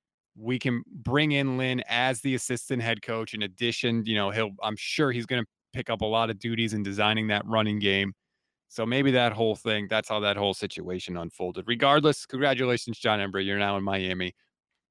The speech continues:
Good job coaching only in warm weather. Way to go. Let's take a break, Levin. When we come back, I did an interview with Vernon Davis earlier on Wednesday, and I asked him, you know, "You wore eighty-five.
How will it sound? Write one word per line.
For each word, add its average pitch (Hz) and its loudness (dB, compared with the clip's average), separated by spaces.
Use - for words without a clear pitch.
Good 139 2
job 113 2
coaching 117 -2
only 107 -4
in 98 -4
warm 95 -2
weather. 90 -6
Way - -4
to 90 -4
go. 87 -4
Let's 160 4
take 202 4
a 196 6
break, 147 6
Levin. 131 2
When 127 0
we 131 0
come 156 2
back, 180 4
I 160 4
did 165 2
an 160 0
interview 143 0
with 127 0
Vernon 127 2
Davis 135 2
earlier 139 2
on 117 2
Wednesday, 107 2
and 135 0
I 160 4
asked 214 2
him, 139 4
you 131 -2
know, 175 0
"You 156 -6
wore 233 6
eighty-five. 214 6